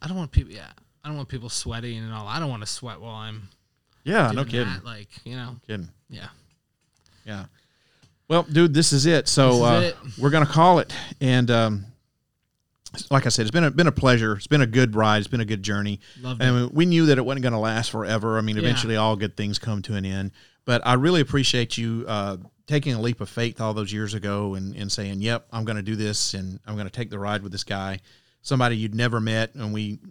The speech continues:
Speaker 2: you know, knew absolutely nothing about each other.
Speaker 1: That is true, too.
Speaker 2: You know, so, um, I'm, I'm, I'm glad that I've got to, um,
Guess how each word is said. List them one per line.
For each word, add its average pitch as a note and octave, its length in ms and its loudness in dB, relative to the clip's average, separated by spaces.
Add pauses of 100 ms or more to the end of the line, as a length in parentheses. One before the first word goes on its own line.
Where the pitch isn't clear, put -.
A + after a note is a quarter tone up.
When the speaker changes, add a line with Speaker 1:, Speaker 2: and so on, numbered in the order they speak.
Speaker 2:
you B2+ 80 -20
know, G#2 220 -8 (560)
knew A#2 360 -4
absolutely A#2 680 -4
nothing G#2+ 480 -6
about G#2 320 -6
each G#2 160 -8
other. G#2 240 -6
Speaker 1:
That B2+ 100 -12
is D3 140 -8
true, C#3 240 -6
too. A#2+ 320 -6 (120)
Speaker 2:
You A2+ 100 -6
know, G#2+ 180 -4 (340)
so, A#2 440 -2
um, A2+ 420 -2 (640)
I'm, B2 280 -2
I'm, B2+ 280 0
I'm B2 160 -2
glad B2+ 300 0
that A#2 100 -2
I've A2+ 140 -2
got A2+ 220 -4
to, A2 320 -4
um, G2 380 -8